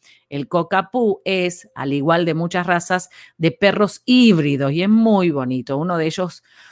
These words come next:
de estos cruces, tiene, eh, mucha tendencia, está muy de moda los últimos años. Su aspecto entrañable, su carita dulce,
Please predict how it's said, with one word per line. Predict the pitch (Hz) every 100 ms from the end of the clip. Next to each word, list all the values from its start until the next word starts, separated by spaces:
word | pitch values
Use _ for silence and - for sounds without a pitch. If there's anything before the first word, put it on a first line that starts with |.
| _
de | 151 160
estos | 165 - 202
cruces, | - 226 233 208 165 165
tiene, | 175 175 185 185 -
eh, | 156 139 143
mucha | 175 214 196
tendencia, | 175 165 165 175 139 127 123
está | - 156
muy | 170 170
de | 147
moda | 147 151 147
los | 123 -
últimos | 127 127 131 123
años. | - 117 135 -
Su | - -
aspecto | 131 - 147 - 151
entrañable, | 139 139 151 185 240 269 262 240 220
su | 196 170 -
carita | 135 139 139 - 160
dulce, | 180 240 269 262 240 226 - 214 202